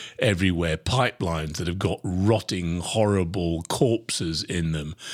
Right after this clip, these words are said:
that you spent a lot of money on, but nothing ever happened. But let's talk about those leads that come in. Those leads that come in every day. The purpose of this, eh, podcast is, I talked earlier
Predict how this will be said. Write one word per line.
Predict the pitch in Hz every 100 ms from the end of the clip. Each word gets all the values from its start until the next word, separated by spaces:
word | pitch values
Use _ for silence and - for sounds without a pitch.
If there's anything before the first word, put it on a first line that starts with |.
| - -
that | 123 123
you | 113
spent | - 160 123 110
a |
lot | 113 110 104
of | 98
money | 123 113 85
on, | 76 95 113
but | 101
nothing | 101 95 110 95
ever | 110 113
happened. | 160 - 85 73
But | - -
let's | 180 175
talk | - 208 -
about | 156 143 -
those | 147 131 127
leads | 156 220 185 107 80 82
that | 95 -
come | - 135
in. | 214 170 80 - - - _ - - - _
Those | 180 147 147
leads | 202 156 -
that | 135 -
come | 147 151
in | 143
every | 135 139
day. | 170 170 98 87 - - - -
The |
purpose | - 202 208 - 127
of | 107
this, | 131 143 - -
eh, | 139 - - - -
podcast | 175 175 107 80 -
is, | 107 131
I |
talked | 123 196 -
earlier | 151 151 113 85